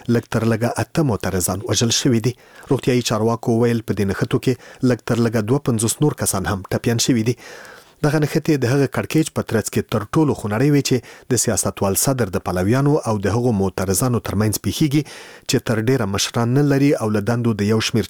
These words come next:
چارواکو د لرې کېدو غوښتنه کوي. د صدر پلویانو هم د دې معترضانو ملاتړ کاوه، خو په دې وروستیو څو ورځو کې یې خپله لاره ترې جلا کړه او د توفیق علوي ملاتړ کوي. د عراق ولسمشر ابراهام صالح علوي پنځه ورځې مخکې په دې هیله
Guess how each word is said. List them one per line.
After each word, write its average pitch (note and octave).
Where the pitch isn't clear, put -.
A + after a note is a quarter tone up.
چارواکو A2
د F#2
لرې F#2+
کېدو G#2
غوښتنه A2+
کوي. A#2
د A#2+
صدر D3
پلویانو B2
هم B2+
د A2+
دې C#3+
معترضانو G2+
ملاتړ G#2+
کاوه، A2+
خو C3+
په D3
دې D3
وروستیو D3
څو B2+
ورځو C3
کې C3
یې A#2
خپله B2
لاره G2
ترې G#2
جلا C3
کړه C3+
او A2
د G2+
توفیق G2+
علوي A#2+
ملاتړ G2+
کوي. A2+
د G#2+
عراق A2
ولسمشر B2+
ابراهام G#2+
صالح A2
علوي A2
پنځه G#2
ورځې G2+
مخکې C#3+
په C#3+
دې D#3
هیله G2